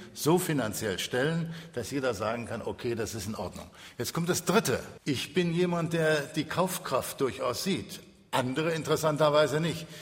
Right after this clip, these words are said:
Immer wenn wir keine Tarifrunde haben, dann reden auch einige über Arm und Reich in Deutschland und dass die Kaufkraft eine Bedeutung hat.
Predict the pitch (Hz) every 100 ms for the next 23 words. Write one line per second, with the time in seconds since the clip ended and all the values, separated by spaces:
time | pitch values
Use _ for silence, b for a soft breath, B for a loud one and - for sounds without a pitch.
0 | B - 180 156 156 147 143 139 135 131
1 | 120 147 214 202 175 113 90 85 82 -
2 | - - B B - 120 139 123 165 175
3 | 180 - 139 - - - 131 143 147 135
4 | 131 120 123 131 127 95 117 120 139 123
5 | 127 120 - 87 - - - - 107 131
6 | - 117 - 151 - - 143 - 139 131
7 | 123 135 135 113 80 80 -